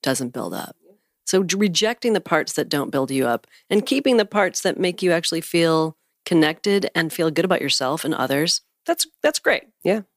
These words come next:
Speaker 1: That's great.
Speaker 2: If your religion teaches you that you're better than other people,
Speaker 1: Mm-mm, ditch it.
Speaker 2: throw it in the trash.
Speaker 1: Yep.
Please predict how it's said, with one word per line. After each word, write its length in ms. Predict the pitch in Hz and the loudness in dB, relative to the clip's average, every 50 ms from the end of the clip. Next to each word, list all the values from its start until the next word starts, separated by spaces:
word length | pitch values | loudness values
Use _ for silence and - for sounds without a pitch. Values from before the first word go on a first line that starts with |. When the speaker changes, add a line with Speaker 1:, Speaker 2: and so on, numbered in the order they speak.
| _ _ - | _ _ -8
Speaker 1:
That's 160 | - 147 - - | -6 -6 -6 -6
great. 300 | - - - - - _ _ _ - - | -6 -8 -8 -8 -10 _ _ _ -14 -10
Speaker 2:
If 160 | - - - | -6 0 4
your 80 | 196 | 4
religion 360 | 196 185 180 185 180 180 160 160 | 4 6 4 4 4 2 0 2
teaches 420 | - 170 160 - 156 156 147 151 | 0 -4 -4 -2 -2 -2 0 2
you 80 | 165 156 | 2 2
that 120 | 147 - | 2 2
you're 140 | 147 147 135 | 2 0 2
better 260 | 120 131 127 131 147 | 2 2 2 2 2
than 160 | 143 160 156 | 2 2 2
other 160 | 156 151 160 | 4 2 2
people, 380 | 156 - 170 165 - - 160 156 | 2 2 0 0 2 2 2 4
Speaker 1:
Mm-mm, 500 | 160 - 214 - - 151 151 151 147 151 | 4 4 4 2 2 2 2 2 2 2
ditch 280 | 151 165 160 - - 151 | 2 0 2 2 2 0
it. 140 | 131 - - | -2 -2 -2
Speaker 2:
throw 120 | 139 135 | -2 -2
it 40 | 135 | 0
in 60 | 135 | -2
the 40 | 147 | -2
trash. 440 | - - 139 131 123 127 127 - - | -2 0 0 0 0 0 -2 -2 -2
Speaker 1:
Yep. 320 | 147 151 147 147 143 - | 0 2 2 2 0 -2